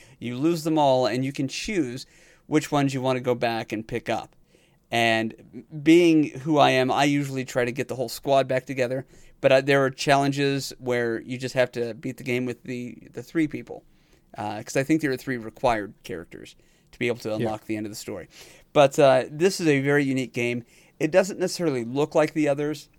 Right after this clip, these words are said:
Speaker 1: It plays a little bit different. The plot points are different. The music, still done by Nobuo Uematsu, is, is rendered a little bit differently, but still slaps and hits all of the emotional, uh, bones in my heart.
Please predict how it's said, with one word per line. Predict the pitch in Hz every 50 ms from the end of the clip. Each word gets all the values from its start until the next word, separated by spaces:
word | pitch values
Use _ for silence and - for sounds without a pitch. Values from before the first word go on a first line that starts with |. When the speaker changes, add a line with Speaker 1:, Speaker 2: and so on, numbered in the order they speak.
| _ _
Speaker 1:
It | - 139 131 -
plays | - - 156 156 160 139
a | 147
little | 139 143 170 180 160
bit | 160 -
different. | 151 143 - 165 151 -
The | 131
plot | - - 139 131 -
points | - 143 139 135 -
are | 135
different. | 131 131 - 147 139 139 _ - - _ _ _ _ _
The | _ 139 135 139 131
music, | 131 139 147 165 180 165 202 214 -
still | - - - 143 147
done | 143 147 143 151
by | 143 135 135
Nobuo | 135 135 135 135 139 135 135 139 139 135 131 -
Uematsu, | 95 127 135 139 131 127 123 120 120 - - 131 127 123
is, | 87 104 127 127 120 - - - -
is | 123 123 123 127 123 - - _
rendered | - 139 143 139 139 135 131
a | 135
little | 139 143 139
bit | 135 123 120
differently, | 127 127 - 135 117 123 135
but | 135 135 - -
still | - - - 143 135 135 123 - _ _ _ _ _ _ _ _ _ _ _ _
slaps | - - - 95 90 101 107 120 - - - - - _ - _
and | - 120 131
hits | 127 127 123 -
all | - - 127 127 131
of | 131 131
the | 131 135 123
emotional, | 120 120 120 120 117 - 123 123 123 120 - _ _
uh, | 107 113 113 113 110 - _
bones | 127 127 123 113 117 120 131 139 143
in | - - 120 127
my | 117 110 117
heart. | 135 147 160 170 165 -